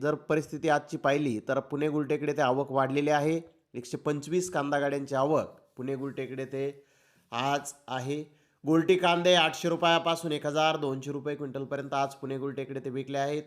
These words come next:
तर गोलटा एक हजार तीनशे ते एक हजार सहाशे रुपये क्विंटलपर्यंत विकलेला आहे.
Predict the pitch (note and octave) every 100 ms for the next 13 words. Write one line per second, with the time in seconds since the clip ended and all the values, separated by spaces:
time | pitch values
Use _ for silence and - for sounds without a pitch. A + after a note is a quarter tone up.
0 | - A#2+ A#2 D#3+ C3+ A#2+ F2+ - _ -
1 | A#2+ B2+ A#2 B2 - D3 C#3 C#3 A2 -
2 | A#2 A#2+ A#2 B2+ C3 C3 C3 G#2+ A2+ -
3 | B2+ B2+ C#3 C3+ A2 F#2+ A2 A#2 A#2 C3
4 | C3+ G#2+ G2 D#2+